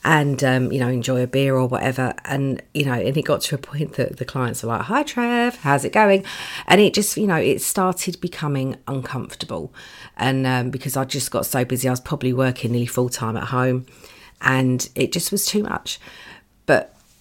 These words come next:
for me, that was the, the next stage of when I decided to take the leap and become a salon owner and take things in a completely different direction. That direction took me into salon ownership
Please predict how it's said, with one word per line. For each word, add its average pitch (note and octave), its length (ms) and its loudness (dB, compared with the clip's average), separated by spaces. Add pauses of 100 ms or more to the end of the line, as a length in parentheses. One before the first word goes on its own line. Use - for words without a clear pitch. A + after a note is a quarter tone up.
(200)
for - 160 -2
me, D#3 380 4
that D#3+ 180 0
was D3 220 -2
the, C3 340 2
the C3+ 80 -2
next - 300 -2
stage C3 480 0
of B2+ 180 0
when C3 160 2
I C3 140 2
decided A#2+ 500 -4
to - 100 -4
take - 300 -2
the B2 60 -2
leap B2 260 -2
and A#2+ 100 -4
become B2 240 -4
a A#2 60 -2
salon C#3 300 -2
owner A2+ 260 -2
and A2+ 140 -2
take A#2+ 200 -6
things A#2+ 260 -4
in A2+ 60 -2
a A#2 60 -2
completely A#2+ 400 -4
different - 300 -12
direction. A2+ 600 -6 (380)
That C#3+ 180 0
direction C#3+ 640 -2 (400)
took - 320 0
me C#3 220 2
into B2+ 260 -2
salon E3 300 0
ownership D3 540 0